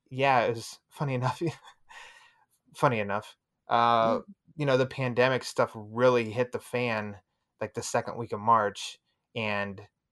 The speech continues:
Speaker 1: the first week of March is when my podcast launched. So,
Speaker 2: Oh, wow.
Speaker 1: yeah, how about that, huh?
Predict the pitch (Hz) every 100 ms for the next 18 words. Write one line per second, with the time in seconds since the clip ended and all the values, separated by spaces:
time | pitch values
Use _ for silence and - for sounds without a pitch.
0 | _ _ _ _ _ _ _ 123 107 -
1 | 135 123 - 117 107 104 101 117 104 110
2 | 101 98 107 101 - 95 - 82 87 -
3 | - _ _ _ _ _ _ - - 107
4 | 104 101 120 123 117 - _ _ _ _
5 | _ 120 117 127 104 120 123 117 123 123
6 | 101 104